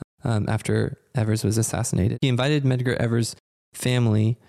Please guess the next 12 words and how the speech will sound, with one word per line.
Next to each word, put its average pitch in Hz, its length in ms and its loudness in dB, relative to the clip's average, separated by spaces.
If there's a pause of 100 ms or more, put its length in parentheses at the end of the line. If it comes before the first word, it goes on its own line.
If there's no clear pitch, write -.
(300)
to 120 640 2
the 117 180 -2
signing 120 380 -2
of 110 100 0
a 104 60 2
draft 110 500 -2
copy 78 460 -2
of 113 140 -2
the 107 80 0
Civil 107 280 0
Rights 107 260 -2
Bill, - 360 -2